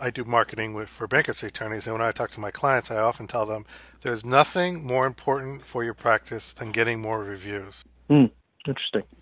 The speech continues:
Speaker 1: I mean, look, if you already have seventy-one Google reviews for your Brandon office, okay, getting to seventy-two is not gonna be critical. But if you're in an area where you're trying to ra-, you know, rank up and someone has nineteen reviews and you have six, if you get to twenty reviews,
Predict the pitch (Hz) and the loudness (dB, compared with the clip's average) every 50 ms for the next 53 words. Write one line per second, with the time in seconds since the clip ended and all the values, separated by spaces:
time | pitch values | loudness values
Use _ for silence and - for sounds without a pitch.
0 | _ _ - 160 151 160 160 - 156 139 - 139 120 147 175 190 190 175 - 143 | _ _ 4 4 4 4 2 2 2 2 2 -2 -6 -4 0 2 2 4 4 4
1 | 131 - - - 147 143 143 135 123 123 120 117 113 113 127 131 127 123 117 117 | 4 2 4 2 2 2 0 0 0 2 2 0 0 -2 -4 -2 -2 -2 -2 -4
2 | 104 104 110 110 110 110 107 - - - - - - - - _ - 123 117 110 | -4 -4 -4 -2 -2 -2 -4 -8 -10 -14 -20 -20 -20 -20 -20 _ -2 -2 0 6
3 | 117 127 131 123 117 113 113 110 - - 120 107 101 - - - - - - _ | 8 8 8 8 6 4 4 4 4 0 -6 -10 -10 -10 -12 -16 -20 -20 -20 _
4 | - - 143 - - 131 110 104 123 120 120 120 117 113 - - 135 120 117 113 | -6 -4 -4 2 2 2 4 4 4 4 4 2 0 -2 2 2 2 2 2 -4
5 | - - - 135 123 107 - 120 113 - 120 104 104 107 - - 143 135 123 - | -4 -2 -2 -2 -2 0 2 0 0 0 -2 -6 -8 -10 -2 0 0 2 2 0
6 | - 107 101 - - - - - - - _ - 151 - 139 123 - 165 170 165 | -4 -10 -10 -12 -16 -20 -20 -20 -20 -14 _ 0 2 2 2 -2 0 4 6 6
7 | 165 156 139 131 127 117 143 151 165 151 135 120 117 113 117 113 113 110 110 113 | 6 6 6 4 4 6 8 8 10 10 8 6 6 4 2 2 4 2 2 0
8 | - _ - - - 131 117 - - 147 135 131 120 113 107 107 127 - - - | -4 _ -20 -12 -8 -8 -6 -2 4 4 6 6 6 2 -2 -2 -6 -8 -10 -18
9 | - 156 147 127 113 104 104 123 131 135 131 - 160 175 156 - - 110 104 - | -14 -8 -6 -4 -4 -2 6 6 6 6 8 8 8 8 8 8 4 -4 -2 -2
10 | 151 135 135 120 123 120 120 113 - - - - - - - _ 135 139 147 147 | -2 -2 -2 2 4 4 4 4 0 -4 -12 -20 -20 -20 -12 _ 6 6 6 6
11 | - - 147 135 135 131 120 117 127 139 139 135 123 123 113 117 131 120 131 113 | 4 0 -2 0 0 0 0 0 0 0 0 0 -2 -2 -4 -4 -2 0 0 0
12 | - - - - 175 180 - - - - - - 110 - 160 226 214 277 269 - | 2 0 4 6 8 8 8 6 2 -6 -6 -8 -8 -6 -8 -4 2 2 2 2
13 | - 208 - - - 175 175 180 170 143 135 127 120 147 202 226 165 135 127 120 | 2 0 0 2 0 0 0 2 0 0 0 0 0 0 0 0 2 0 0 -2
14 | - | -4